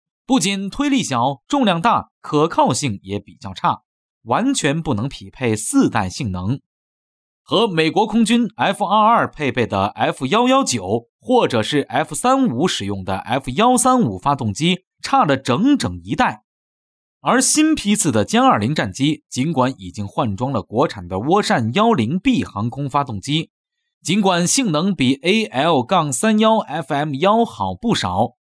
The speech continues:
推力和可靠性有了比较大的进步，但是本质上仍然属于第三代发动机，所解决的仅仅只是国产化以及推力小幅度增加的问题。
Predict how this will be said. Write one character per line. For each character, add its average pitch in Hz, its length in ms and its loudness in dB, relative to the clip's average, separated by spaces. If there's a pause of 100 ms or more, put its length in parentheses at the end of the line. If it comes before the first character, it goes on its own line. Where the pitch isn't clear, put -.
推 240 220 2
力 226 180 4
和 202 200 0
可 113 260 0
靠 202 220 2
性 131 280 -2
有 92 160 -6
了 92 120 -6
比 87 240 -12
较 117 160 -2
大 180 280 2
的 - 120 -8
进 131 200 -4
步， 143 240 -2 (440)
但 226 160 4
是 - 320 0
本 165 240 0
质 294 160 4
上 147 260 0
仍 226 220 2
然 185 200 2
属 107 200 -4
于 113 120 0
第 226 240 0
三 254 380 2
代 139 220 2
发 127 180 0
动 113 160 -4
机， 151 300 -2 (420)
所 185 240 2
解 127 220 0
决 123 120 0
的 143 200 2
仅 175 280 -2
仅 156 220 -2
只 - 100 -8
是 107 160 -6
国 156 240 0
产 90 200 -6
化 120 240 0 (100)
以 92 160 -12
及 117 160 -8
推 262 300 2
力 196 200 2
小 92 400 -10
幅 175 220 -10
度 180 160 0
增 233 260 0
加 247 240 4
的 170 100 0
问 107 180 -2
题。 98 400 -6